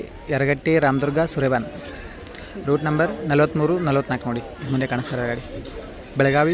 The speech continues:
ಸುರೇಬಾನ್ ಬಂದ್ರೆ ಗಾಡಿ. ಅದಾಗಿ ಇಲ್ಲಿ ಕಾಣಿಸ್ತಿರೋ ಗಾಡಿ ಬಂದ್ಬಿಟ್ಟು ಇದು ಬೆಳಗಾವಿ ಗಾಡಿನೇ ಇದನ್ನು. ಬದಾಮಿ ಬೆಳಗಾವಿ ಗಾಡಿ, ಇಲ್ಲಿರೋ ಗಾಡಿ. ಬದಾಮಿ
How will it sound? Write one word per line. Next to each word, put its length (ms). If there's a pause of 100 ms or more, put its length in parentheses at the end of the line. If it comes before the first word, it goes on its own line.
ಸುರೇಬಾನ್ 340 (480)
ಬಂದ್ರೆ 260
ಗಾಡಿ. 140 (440)
ಅದಾಗಿ 200 (100)
ಇಲ್ಲಿ 160
ಕಾಣಿಸ್ತಿರೋ 300
ಗಾಡಿ 160
ಬಂದ್ಬಿಟ್ಟು 280 (320)
ಇದು 100 (440)
ಬೆಳಗಾವಿ 320
ಗಾಡಿನೇ 260
ಇದನ್ನು. 180 (600)
ಬದಾಮಿ 360
ಬೆಳಗಾವಿ 340
ಗಾಡಿ, 140 (120)
ಇಲ್ಲಿರೋ 280
ಗಾಡಿ. 140 (840)
ಬದಾಮಿ 280